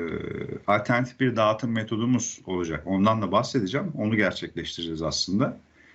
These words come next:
E, çünkü biz şu an laboratuvar ortamında V M ware Workstation'ı kullanıyoruz. Yani zaten bir sanallaştırma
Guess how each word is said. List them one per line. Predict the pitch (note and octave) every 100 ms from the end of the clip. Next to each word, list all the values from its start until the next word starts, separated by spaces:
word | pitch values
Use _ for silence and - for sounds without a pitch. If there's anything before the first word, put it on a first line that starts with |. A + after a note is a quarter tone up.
| _ _ _ -
E, | E2+ D#2+
çünkü | - A#2 A#2
biz | B2
şu | - B2
an | A#2
laboratuvar | A#2+ B2 B2 C#3
ortamında | A2+ A2 G2+ C3+
V | C#3
M | B2
ware | C#3 C#3
Workstation'ı | C3 C#3 - C3 - B2+ B2
kullanıyoruz. | G2 E2 C#2+ C2+ - - - _ -
Yani | F2 E2+
zaten | F2+ A#2+ A#2+ B2+ C3 C3+ -
bir | G#2+ G#2+ - -
sanallaştırma | - G#2 A2 A2+ A2 - A#2+ A2 A#2+ G2